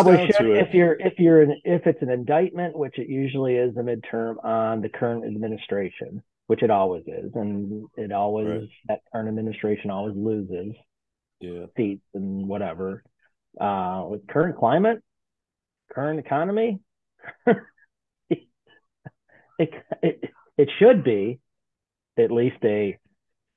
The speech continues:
Speaker 1: big turnover. Um,
Speaker 2: One, one thing you notice is your
Speaker 1: I would
Speaker 2: checkbook.
Speaker 1: scratch my head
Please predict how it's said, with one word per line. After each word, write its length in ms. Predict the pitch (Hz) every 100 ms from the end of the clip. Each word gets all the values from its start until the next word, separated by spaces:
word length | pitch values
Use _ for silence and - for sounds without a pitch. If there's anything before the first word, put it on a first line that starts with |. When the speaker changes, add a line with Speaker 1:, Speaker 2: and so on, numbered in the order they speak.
| _ _ _ _ _ _ -
Speaker 1:
big 240 | 147 110
turnover. 600 | 139 180 117 92 98 131 - _ _ _ _ -
Um, 640 | 104 95 92 87 82 - _ _ _ _ _
Speaker 2:
One, 220 | - 113 -
one 220 | 143 170
thing 220 | 214 208
you 80 | 170
notice 340 | 156 170 139
is 100 | 101
your 100 | 117
Speaker 1:
I 40 | 170
would 80 |
Speaker 2:
checkbook. 140 | 151 127
Speaker 1:
scratch 320 | 170 170 -
my 220 | 165 151
head 460 | 131 175 190 143